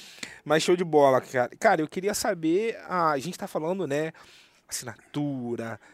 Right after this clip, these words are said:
né, mensal, semestral, anual e tudo isso, e churn. E, cara,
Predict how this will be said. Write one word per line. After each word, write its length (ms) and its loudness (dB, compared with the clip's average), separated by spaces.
né, 200 -4
mensal, 840 -2
semestral, 1200 -2
anual 1000 -2
e 60 -10
tudo 360 -12
isso, 520 -10
e 140 -18
churn. 840 -8
E, 340 -6
cara, 500 0